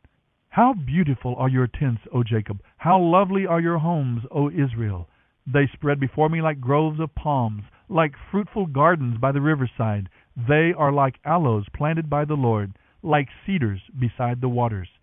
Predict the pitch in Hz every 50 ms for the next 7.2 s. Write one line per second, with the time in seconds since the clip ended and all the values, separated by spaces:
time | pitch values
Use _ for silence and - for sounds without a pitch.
0 | _ _ _ _ _ _ _ _ _ _ _ - 151 131 135 160 185 202 214 208
1 | 208 190 196 185 180 143 147 185 202 190 - 185 180 196 190 190 190 175 151 131
2 | 156 165 160 - 113 104 - - - - 170 196 - - 180 196 214 - - -
3 | - 160 147 139 135 131 127 - 139 123 - 165 165 165 160 156 151 131 143 151
4 | 180 208 214 190 175 185 180 170 175 175 165 135 107 101 98 _ _ _ _ _
5 | _ _ _ _ - - 127 143 143 139 131 - - - 202 190 165 139 131 131
6 | 135 127 131 127 117 113 135 147 160 165 170 165 170 170 175 170 160 156 160 160
7 | 147 123 110 104